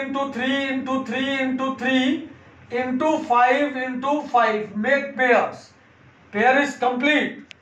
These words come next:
From each pair, we will take out a single digit and we will remove this root sign. Three three ja nine, five ja forty-five.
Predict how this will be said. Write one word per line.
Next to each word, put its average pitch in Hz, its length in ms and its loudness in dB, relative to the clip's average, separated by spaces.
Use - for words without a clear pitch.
From 254 320 0
each 320 280 -4
pair, 269 420 4
we 262 100 -6
will 277 260 -2
take 262 220 4
out 262 420 2
a 240 60 0
single 254 580 2
digit 262 640 0
and 254 480 -4
we 247 120 -4
will 269 200 -2
remove 247 540 2
this 269 360 2
root 240 400 -2
sign. - 480 -2
Three 277 260 2
three 269 200 -2
ja 277 140 4
nine, 262 380 0
five 247 280 2
ja 311 340 4
forty-five. 240 840 -2